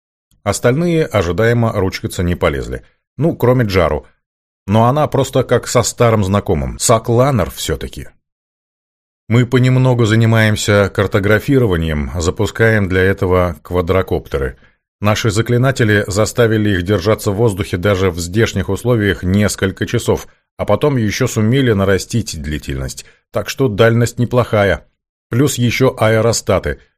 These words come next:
Медленно и ветра усложняют, но дальность полёта очень хороша". Мы устроились за большим столом под навесом, и Фламмель разъяснял ситуацию.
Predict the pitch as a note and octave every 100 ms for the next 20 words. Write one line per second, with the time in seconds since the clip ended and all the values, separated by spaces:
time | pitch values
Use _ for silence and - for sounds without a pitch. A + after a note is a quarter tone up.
0 | _ - B2+ C#3 A2+ E2 D2 C2 F#2+ F#2
1 | G#2+ A#2 C3 B2 F#2+ F#2 D#2+ D#2+ D2 C#2
2 | - G#2+ A#2+ A#2+ E2 B2+ C#3 B2+ - A2
3 | A2+ A#2+ A2 G2 - F2 G2+ F#2+ F2+ D2+
4 | A#1+ - _ _ _ G2+ A#2+ A#2+ - C#3+
5 | C#3+ B2+ - F#2 G2+ G#2 G2 G#2 F#2 -
6 | F2+ F2+ E2 - D#2 E2 F2+ C3+ B2 A2+
7 | - _ - E2+ - E2 E2+ A2+ C3 -
8 | _ - F#2+ D#2+ E2 F#2+ F#2+ F#2+ - D#2+
9 | D2 - C#2 A#1